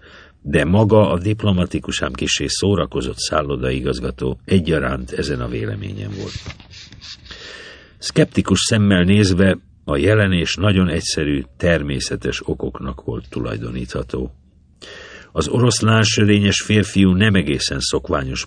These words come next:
papi öltözékében nem csak jól ismert szabadtéri igehirdető volt, mint már említettük,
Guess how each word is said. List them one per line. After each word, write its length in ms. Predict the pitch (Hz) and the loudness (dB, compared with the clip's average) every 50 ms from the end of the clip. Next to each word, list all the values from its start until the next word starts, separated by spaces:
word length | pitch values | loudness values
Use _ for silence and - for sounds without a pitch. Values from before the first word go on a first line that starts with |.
| _ | _
papi 320 | - - 80 - - 62 58 | -2 -2 -2 0 -2 -4 -2
öltözékében 880 | 78 80 71 - 76 71 73 69 64 - - 73 69 65 65 65 65 - - - - - _ _ _ - | -2 -4 -4 -4 -4 -4 -4 -4 -6 -4 -4 -4 -4 -2 -4 -6 -6 -10 -16 -20 -20 -20 _ _ _ -12
nem 340 | - 64 69 80 104 113 117 | -8 -4 0 0 0 0 0
csak 280 | 104 - 87 76 - - | -2 -4 -6 -6 -4 -4
jól 240 | 76 78 78 71 | -2 -2 -2 -2
ismert 400 | 71 67 - - 65 65 60 - | -2 -4 -6 -8 -8 -8 -8 -6
szabadtéri 760 | - - - 71 69 65 64 - - - 67 69 65 65 58 58 | -6 -4 -4 -2 -4 -4 -6 -8 -10 -6 -4 -4 -4 -4 -4 -6
igehirdető 840 | - 65 69 67 71 73 71 65 65 71 69 - - - 76 73 | -4 -4 -4 -4 -2 -4 -4 -6 -4 -4 -6 -6 -4 -6 -4 -2
volt, 220 | 71 78 82 78 - - - | -2 -2 -2 -4 -6 -10 -12
mint 160 | - 73 71 | -10 -10 -6
már 160 | 78 78 76 76 | -4 -4 -4 -2
említettük, 760 | 78 80 82 80 80 - - 85 76 - - - 107 - | -4 -4 -4 -4 -4 -2 0 -2 -2 -2 -4 -8 -8 -8